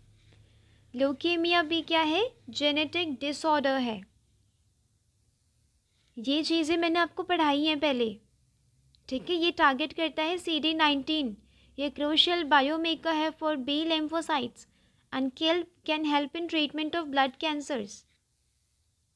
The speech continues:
इससे रिलेटेड एक एडिटोरियल आया था बहुत पहले, मैंने आपको पढ़ाई ये चीज़। India with its diverse population, जहाँ पे जीन, अ, थेरेपी सिर्फ मैनेज को, अ, जो सिस्टम्स हैं, जो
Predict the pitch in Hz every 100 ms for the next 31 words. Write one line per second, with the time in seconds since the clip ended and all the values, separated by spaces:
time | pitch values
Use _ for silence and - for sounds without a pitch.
0 | _ - 254 - 311 311 294 277 302 330
1 | 320 285 302 320 311 320 294 285 320 320
2 | 285 285 262 262 269 262 - 277 277 277
3 | 311 302 269 269 208 - _ _ _ _
4 | _ _ - - - _ _ - 269 247
5 | 302 311 311 339 277 294 277 277 349 339
6 | 330 285 320 311 311 349 339 320 302 269
7 | 285 269 269 269 294 302 - - - -
8 | - 247 240 240 - - 269 262 302 302
9 | 311 320 302 302 294 277 269 247 233 285
10 | - - 269 247 220 254 269 269 269 -
11 | 330 311 294 - 220 277